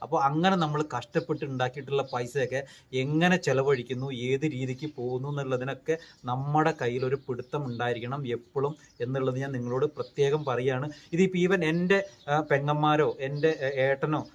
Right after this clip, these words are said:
എൻ്റെ ഭാര്യയോ ഭാര്യ വീട്ടുകാരോ കണ്ടാലും എനിക്കൊരു പ്രശ്നമുള്ള കാര്യമല്ല. ഞാൻ പറയുന്നത് നിങ്ങൾ കഷ്ടപ്പെട്ടുണ്ടാക്കുന്ന, ഞാൻ കഷ്ടപ്പെട്ടുണ്ടാക്കുന്ന പൈസ എന്ത് വഴിക്ക് ചെലവഴിക്കുന്നു എന്നുള്ളത് നമുക്കൊരു അറിവുണ്ടായിരിക്കണം, നമുക്ക് അതിൻ്റെ മുകളിലൊരു പിടുത്തം ഉണ്ടായിരിക്കണം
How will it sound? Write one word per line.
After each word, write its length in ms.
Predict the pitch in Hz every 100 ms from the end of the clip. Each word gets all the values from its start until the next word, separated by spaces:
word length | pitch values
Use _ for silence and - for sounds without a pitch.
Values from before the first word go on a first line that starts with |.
| _ 127
എൻ്റെ 200 | 139 156
ഭാര്യയോ 560 | 139 131 139 147 156 127 -
ഭാര്യ 240 | 127 139
വീട്ടുകാരോ 460 | 143 143 156 147 156 147
കണ്ടാലും 400 | 151 151 170 180
എനിക്കൊരു 340 | 156 151 175 180
പ്രശ്നമുള്ള 360 | 151 147 170 170
കാര്യമല്ല. 340 | 165 151 160 156 185
ഞാൻ 120 | 139 165
പറയുന്നത് 460 | 156 139 143 147 160 202 - - -
നിങ്ങൾ 360 | 135 156 170 190 214 -
കഷ്ടപ്പെട്ടുണ്ടാക്കുന്ന, 1080 | 143 - 185 170 165 156 151 139 135 131 123 -
ഞാൻ 220 | 131 165 190
കഷ്ടപ്പെട്ടുണ്ടാക്കുന്ന 840 | 190 - 165 160 151 143 135 135 143 -
പൈസ 280 | 123 127 143 160 - - _ 135
എന്ത് 340 | 139 165 185
വഴിക്ക് 340 | 185 151 143 170
ചെലവഴിക്കുന്നു 600 | 143 131 147 135 127 131 135
എന്നുള്ളത് 340 | 131 120 117 160 - _ 120
നമുക്കൊരു 580 | 120 147 156 156 165
അറിവുണ്ടായിരിക്കണം, 760 | 143 120 135 131 120 117 120 151
നമുക്ക് 360 | 123 120 127 127
അതിൻ്റെ 260 | 131 117 127
മുകളിലൊരു 360 | 120 113 117 139
പിടുത്തം 320 | 131 117 - 135
ഉണ്ടായിരിക്കണം 480 | 113 113 110 113